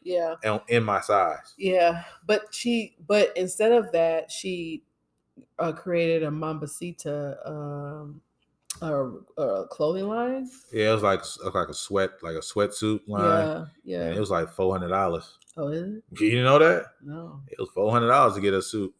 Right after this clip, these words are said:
Speaker 2: get a sweatsuit like that.
Speaker 1: Yeah, no, I didn't know that.
Speaker 2: And it was all proceeds was going to the, uh,
Speaker 1: Her
Speaker 2: to, to her
Speaker 1: foundation?
Speaker 2: foundation.
Speaker 1: Yeah.
Speaker 2: So
Speaker 1: Yeah.
Speaker 2: all the N B A players bought 'em up.
Speaker 1: Yeah. It, it, um, yeah. Tragic. I mean, I don't even know if you can consider it tragic because it was,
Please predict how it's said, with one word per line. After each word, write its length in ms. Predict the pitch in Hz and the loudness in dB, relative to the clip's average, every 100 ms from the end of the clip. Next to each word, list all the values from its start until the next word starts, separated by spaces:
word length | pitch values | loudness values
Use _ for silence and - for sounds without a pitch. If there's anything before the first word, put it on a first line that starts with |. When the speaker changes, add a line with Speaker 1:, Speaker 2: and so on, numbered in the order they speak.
| - | -4
Speaker 2:
get 100 | 95 | 0
a 40 | |
sweatsuit 520 | 92 - 104 - 101 | 0 2 0 0 -2
like 220 | 92 90 | -2 -2
that. 260 | 92 90 - - | -2 -2 -4 -10
Speaker 1:
Yeah, 300 | 175 143 135 | -10 -8 -8
no, 100 | 135 | -8
I 60 | 139 | -8
didn't 120 | 151 147 | -8 -10
know 120 | 147 | -4
that. 160 | 139 | -4
Speaker 2:
And 80 | 98 | 0
it 80 | 113 | 4
was 120 | 117 | 6
all 260 | 113 123 123 | 8 8 8
proceeds 440 | 123 117 - 120 | 6 4 4 2
was 100 | 104 | 2
going 260 | 101 104 104 | -2 0 0
to 140 | - 95 | -2 -4
the, 240 | 95 92 | 0 2
uh, 280 | 90 87 85 82 | 0 0 -4 -8
Speaker 1:
Her 120 | - | -12
Speaker 2:
to, 60 | 82 | -2
to 80 | 101 | -2
her 100 | 156 | -2
Speaker 1:
foundation? 280 | 156 98 90 | -4 -2 -2
Speaker 2:
foundation. 600 | 95 90 90 90 - 82 - | -2 -2 -2 -2 -4 -18 -8
Speaker 1:
Yeah. 340 | 160 151 151 156 _ _ | -6 -6 -10 -20 _ _
Speaker 2:
So 280 | - 82 | -4 -2
Speaker 1:
Yeah. 200 | 80 73 76 | -2 -4 -6
Speaker 2:
all 160 | 95 95 | -2 0
the 100 | 98 | 0
N 80 | 95 | -4
B 100 | 92 | -4
A 40 | |
players 280 | - 90 85 | -4 -4 -4
bought 240 | 80 85 82 | -4 -6 -6
'em 120 | 85 | -8
up. 220 | 85 - _ _ | -10 -12 _ _
Speaker 1:
Yeah. 320 | 170 160 147 143 _ _ | -10 -8 -8 -12 _ _
It, 240 | - 160 - _ _ _ _ _ _ _ - | -2 -2 -4 _ _ _ _ _ _ _ -2
it, 380 | 208 220 - - | 2 2 0 0
um, 640 | 202 202 202 202 196 202 175 - - _ _ _ | 0 2 2 2 0 -4 -10 -18 -20 _ _ _
yeah. 360 | - 151 139 139 - _ _ | -8 -6 -6 -8 -12 _ _
Tragic. 560 | - 262 277 247 214 - - | -2 2 4 6 4 2 -2
I 40 | |
mean, 260 | 233 247 - | 2 2 4
I 80 | 220 | 6
don't 160 | 285 320 | 8 6
even 120 | 285 | 4
know 100 | 262 | 2
if 60 | 240 | 0
you 60 | |
can 80 | 214 | -6
consider 280 | 254 233 196 | -6 0 -2
it 80 | 156 | -2
tragic 540 | - 185 208 220 214 202 | -2 0 0 0 -2 -2
because 340 | 185 180 175 | -2 -2 -2
it 100 | 175 | -2
was, 460 | 170 170 165 160 | -2 0 -2 -4